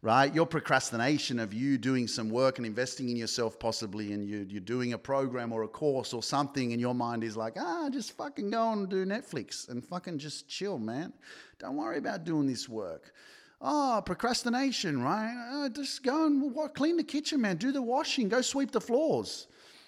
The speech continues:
You know, sweep the leaves outside. Don't worry about doing this. You can do it later. Become self-aware, okay? You're not gonna do it straight away. Success requires patience.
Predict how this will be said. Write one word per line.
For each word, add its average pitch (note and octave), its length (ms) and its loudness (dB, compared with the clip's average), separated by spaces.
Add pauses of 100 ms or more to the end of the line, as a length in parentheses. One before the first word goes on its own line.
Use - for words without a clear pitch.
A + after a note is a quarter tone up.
(120)
You D#3 120 -2
know, A3+ 340 0
sweep C#4 280 0
the B3+ 100 4
leaves C#4 360 2
outside. C#3 500 4
Don't A3 160 4
worry D4 220 6
about A3 260 0
doing F3 180 2
this. D3 140 2
You D3+ 80 -4
can E3+ 140 -2
do A3 160 0
it A3 40 4
later. A#3+ 400 4
Become G#3+ 360 0
self-aware, A3 840 4
okay? F3 220 2
You're G3+ 140 4
not A3 260 2
gonna A3 220 4
do F#3 260 4
it F#3+ 120 4
straight F3+ 320 6
away. G#3 260 8
Success D#3 540 2
requires D#3 440 6
patience. G#3+ 540 4